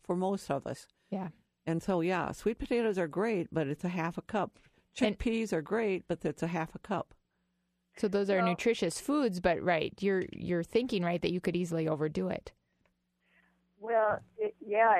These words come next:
Speaker 3: and, and I'm, I'm trying to cut down on all of that, and I, and I'm kind of thinking after hearing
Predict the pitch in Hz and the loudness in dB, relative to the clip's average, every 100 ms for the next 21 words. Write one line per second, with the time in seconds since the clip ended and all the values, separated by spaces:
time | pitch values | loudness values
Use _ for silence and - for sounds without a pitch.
0 | 151 190 190 175 180 - 202 190 185 180 | 4 0 -2 -4 -6 -6 0 2 0 -4
1 | - 196 185 185 185 _ _ _ - 185 | -4 0 0 0 -6 _ _ _ -10 -10
2 | - 240 208 - - 233 - - 185 180 | -4 -2 -2 -6 -6 -4 -4 -2 -2 0
3 | 165 156 - 185 214 185 165 165 185 175 | 0 -2 -6 -2 -2 0 0 0 -2 0
4 | 170 - - 170 170 349 _ _ - - | 0 -2 -2 -2 -2 -6 _ _ -20 -20
5 | _ _ _ - 190 180 - 220 247 226 | _ _ _ -6 -6 -6 -6 -4 -4 -6
6 | - 214 - 180 175 - - 165 160 - | -8 -12 -8 -4 -4 -4 -8 -6 -6 -10
7 | _ - - 190 180 175 170 | _ -14 -4 -2 0 -2 -4